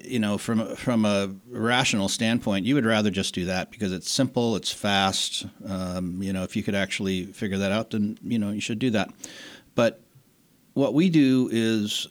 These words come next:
we think we help clients succeed, and it sounds like marketing B S, but I can look back over the twenty-five years I've been doing this and, and give countless examples of things that we've done either through,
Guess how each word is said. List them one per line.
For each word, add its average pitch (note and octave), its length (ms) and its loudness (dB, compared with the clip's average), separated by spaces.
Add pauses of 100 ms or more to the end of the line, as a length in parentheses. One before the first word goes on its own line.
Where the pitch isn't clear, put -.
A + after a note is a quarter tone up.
(140)
we C3 220 4
think C3 220 2
we G#2+ 80 2
help G#2+ 220 0
clients G#2 340 0
succeed, G#2+ 400 -2
and G#2 80 2
it E2+ 80 -6
sounds G#2+ 300 0
like G2 220 -2
marketing G2+ 600 -2 (120)
B G2 200 0
S, G#2+ 360 -2 (840)
but G#2+ 320 0 (300)
I A2+ 120 -2
can G#2 400 0
look A2+ 240 0
back G#2+ 300 0
over G2+ 300 0
the F#2+ 280 -2 (160)
twenty-five G2+ 480 -2
years G2+ 200 -2
I've G2+ 120 0
been F#2+ 140 0
doing A2 240 2
this F#2 240 0
and, G2 240 0
and F#2+ 840 -2
give G2+ 220 -4
countless G2+ 580 -2
examples G2 720 -2
of F#2 220 -2
things C3 440 0
that G2+ 80 -4
we've G2+ 200 -2
done G2 420 -2
either G#2 280 -4
through, F#2+ 520 -4